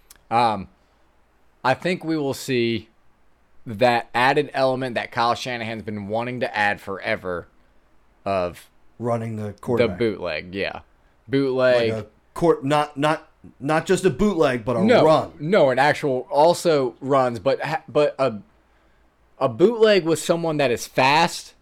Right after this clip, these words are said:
Speaker 2: Uh,
Speaker 1: is
Speaker 2: fast
Speaker 1: a
Speaker 2: enough
Speaker 1: much,
Speaker 2: to make it.
Speaker 1: you not only get out there, but then
Speaker 2: Right.
Speaker 1: you have time to let the play develop. And
Speaker 2: Right.
Speaker 1: so
Speaker 2: 'Cause Jimmy G would bootleg, but then
Speaker 1: Yeah,
Speaker 2: he would
Speaker 1: he could
Speaker 2: sit on a
Speaker 1: bootleg.
Speaker 2: spot.
Speaker 1: Right.
Speaker 2: He wouldn't continue
Speaker 1: Exactly.
Speaker 2: the leg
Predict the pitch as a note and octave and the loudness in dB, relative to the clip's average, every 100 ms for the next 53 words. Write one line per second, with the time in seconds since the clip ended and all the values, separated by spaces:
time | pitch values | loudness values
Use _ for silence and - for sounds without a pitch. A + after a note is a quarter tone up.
0 | - C3+ C3 D3+ D3+ C#3+ D3+ C#3+ G#3+ G#3+ | -4 -2 4 4 4 0 2 4 6 6
1 | C#3 C#3+ C#3 C3+ A#2 - _ _ _ - | 6 2 2 0 -2 -4 _ _ _ -16
2 | D3+ D#3+ F3+ - D3+ G#3+ A#3 A#3+ G3+ D3+ | -8 -4 -4 -4 -2 0 2 2 0 -4
3 | B2+ E3 F#3+ F3+ G3+ G#3 A#3 A#3 D#3+ C#3 | 0 6 8 6 4 4 4 4 2 2
4 | F3 B2 G2+ D#3 F#3+ F#3 - F3 E3 D3+ | 2 2 0 2 4 2 -2 -8 -4 -2
5 | C3+ G#2+ - G3+ G3 F3+ F#3 F3+ F3 D#3 | -4 -6 -2 0 2 2 4 4 2 0
6 | C3+ A2 A#2+ _ _ _ _ - E3+ D#3 | -4 -4 -6 _ _ _ _ -4 2 2
7 | F3+ B3+ F3 A3+ F#3 A#2 C4 B3 F3+ D#3+ | 4 2 2 4 4 6 6 6 6 6
8 | D3 A#2 B2+ B3 D#3 F#3+ - G3 E3+ C#3+ | 2 0 6 6 6 4 4 6 6 4
9 | D3+ D#3 F3+ C3+ - _ _ G3 F3 F2 | 2 4 4 4 -4 _ _ 2 2 2
10 | - F3+ F3 F3 D#3 - C#3+ - F#3+ F3+ | 0 4 4 4 0 -6 -6 -2 2 4
11 | C#3+ F#3 D3+ E3+ D3 C#3 A#2 | 6 6 8 8 8 4 -2